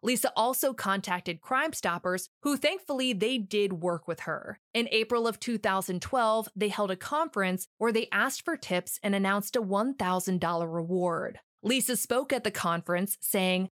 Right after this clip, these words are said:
"I'm giving a cry out to the nation because I need all the help I can get finding my daughter." She said she had continued paying Bianca's phone bill for two months because her phone just kept going to voicemail, but there was no activity on her account. None whatsoever,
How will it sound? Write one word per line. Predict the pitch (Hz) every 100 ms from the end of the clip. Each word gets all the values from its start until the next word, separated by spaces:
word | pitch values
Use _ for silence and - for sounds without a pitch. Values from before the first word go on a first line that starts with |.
| -
"I'm | 233 196
giving | 247 311 330
a |
cry | - - 214 202 226
out | 190 -
to | 175
the | 175
nation | 165 165 - 180 170
because | 196 208 -
I | 202
need | 208 226 247 -
all | 185
the | 202
help | 180 175 170
I | 165
can | 185 175
get | 170 165
finding | - 175 170 170
my | 165 160
daughter." | 165 165 160 160 - - _ _
She | - 269
said | 262 233
she | - 247
had | -
continued | 240 233 - 262 302 302
paying | - 220 233 233
Bianca's | 202 175 185 180 -
phone | 233 254 247
bill | 180 175
for | 190
two | 180 190 175
months | 233 226 208 - - -
because | 233 233
her | 247
phone | 233 247 233
just | 190 240 -
kept | - 220 -
going | 185 180
to | 175
voicemail, | 160 277 311 - 185 175 180 - -
but | 214
there | 247
was | 240 -
no | 185 226
activity | 294 - 220 190 190
on | 180
her | -
account. | 170 - - 175 202 - - -
None | 175 180 220 254
whatsoever, | 262 - 220 185 175 185